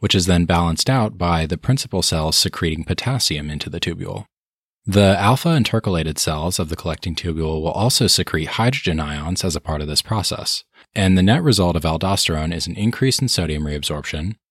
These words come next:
with an increase in potassium and hydrogen excretion,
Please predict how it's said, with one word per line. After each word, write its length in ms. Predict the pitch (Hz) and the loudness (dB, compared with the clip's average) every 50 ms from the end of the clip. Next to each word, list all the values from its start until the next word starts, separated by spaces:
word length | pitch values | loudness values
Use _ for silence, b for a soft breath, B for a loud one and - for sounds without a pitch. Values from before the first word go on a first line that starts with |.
| _ _ - | _ _ -2
with 220 | 104 98 92 - 101 | 0 2 2 4 4
an 80 | 98 | 4
increase 400 | 104 113 113 - 98 92 - - | 4 4 4 4 2 2 2 2
in 80 | 90 78 | 0 0
potassium 520 | - 85 - - 92 87 - - 87 80 | -2 -4 -2 -2 -2 0 0 -2 -2 -2
and 120 | 80 78 - | -2 -2 0
hydrogen 480 | - 104 107 101 95 - 80 78 78 | 2 2 2 2 0 -2 -4 -4 -4
excretion, 720 | 78 80 - - - - 123 113 - - - - 98 - | -4 -2 -2 -2 0 2 2 2 2 0 -2 -4 -10 -10